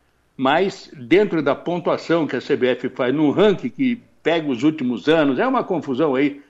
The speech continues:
não dá nem pra entender esse ranking. A C B F, acho que nem ela entende direito como é que funciona,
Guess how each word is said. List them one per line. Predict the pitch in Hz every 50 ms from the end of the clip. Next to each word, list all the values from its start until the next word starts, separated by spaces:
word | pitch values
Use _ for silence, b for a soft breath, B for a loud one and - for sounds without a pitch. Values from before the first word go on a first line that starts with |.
| B B
não | - 160 160
dá | 156 180
nem | 160 190 226
pra | 220 226 196
entender | 185 156 165 139 131 165 175
esse | 139 - 135
ranking. | 123 131 165 160 127 - 139
A | 117
C | - 170 156
B | - 143
F, | 143 180 180 -
acho | 185 165 -
que | - 180
nem | 175 208 202 180 185
ela | 196 175 156
entende | 131 107 - 156 139 127 127 127 117
direito | 113 110 131 147 139 - -
como | - 131 131
é | 131
que | - -
funciona, | - 123 - - 185 196 185 143 110 -